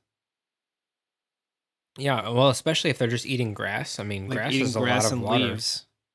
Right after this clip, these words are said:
Speaker 2: I was thinking about that 'cause I like to eat watermelon, and I'm like, "Oh, there's so much water in this melon."
Speaker 1: Oh, I gotta send you a, I'm gonna send you a clip right now on Instagram. Hang on.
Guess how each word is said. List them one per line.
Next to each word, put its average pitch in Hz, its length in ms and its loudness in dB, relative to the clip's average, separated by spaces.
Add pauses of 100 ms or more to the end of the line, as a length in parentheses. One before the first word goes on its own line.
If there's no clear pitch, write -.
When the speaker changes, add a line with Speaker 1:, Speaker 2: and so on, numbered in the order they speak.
(680)
Speaker 2:
I - 40 -6
was - 100 -12
thinking 208 140 2
about 156 160 2
that 131 120 2
'cause - 120 -4
I 139 80 4
like 139 200 2
to 147 100 -4
eat 123 240 -2
watermelon, 117 840 0
and 120 120 -6
I'm 117 80 -6
like, 110 220 -6
"Oh, 156 380 -4 (360)
there's 131 140 -6
so 196 100 0
much 165 180 0
water 156 300 0
in 117 120 -2
this 113 200 -6 (180)
melon." 131 380 -4 (920)
Speaker 1:
Oh, 135 300 4 (160)
I 139 120 8
gotta 151 200 10
send 135 240 6
you 123 160 8
a, 104 220 6 (520)
I'm 131 120 0
gonna 131 340 2 (880)
send 127 360 0
you 139 120 2
a 104 60 0
clip - 480 -4 (640)
right 113 140 -12
now 110 280 -4
on 117 160 -6
Instagram. 98 640 -8 (1040)
Hang 160 400 0
on. 107 560 2